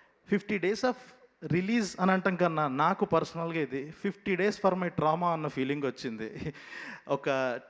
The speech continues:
టూ డేస్ వణికిపోయాను నేను. ఆ, ఎంత రాత్రి మూడింటికి లేసి నేను తమ్ముడు వాటేసుకొని ఏడ్చామో కూడా మాకు తెలుసు.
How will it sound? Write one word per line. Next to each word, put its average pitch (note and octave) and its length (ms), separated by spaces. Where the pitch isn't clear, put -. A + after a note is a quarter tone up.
టూ D3+ 120
డేస్ D3 260
వణికిపోయాను C#3 760
నేను. B2 300
ఆ, B2+ 500
ఎంత C3+ 520
రాత్రి F3+ 460
మూడింటికి E3 560
లేసి E3 300
నేను D#3 240
తమ్ముడు D#3+ 580
వాటేసుకొని D#3+ 560
ఏడ్చామో D#3 340
కూడా D3+ 160
మాకు D3 180
తెలుసు. C3 380